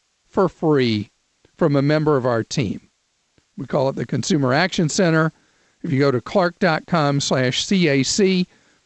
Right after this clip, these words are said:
you can see the hours that free advice is available and the number to call.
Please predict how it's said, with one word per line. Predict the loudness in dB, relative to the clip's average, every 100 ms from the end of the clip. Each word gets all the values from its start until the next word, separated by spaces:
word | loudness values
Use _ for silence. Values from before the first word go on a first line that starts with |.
| _
you | -4 -2
can | 0 0
see | 2 2
the | 0 -2
hours | 0 2 2 2 2 -2 -10 -10
that | 0 2 2 -2 -8 _ _
free | _ 0 2 2
advice | 2 0 0 0 0
is | -2
available | -2 2 2 2 2 2 0 -2 _ _ _ _ _
and | -2 0
the | 2
number | 2 2 0
to | -2
call. | -4 -6 -8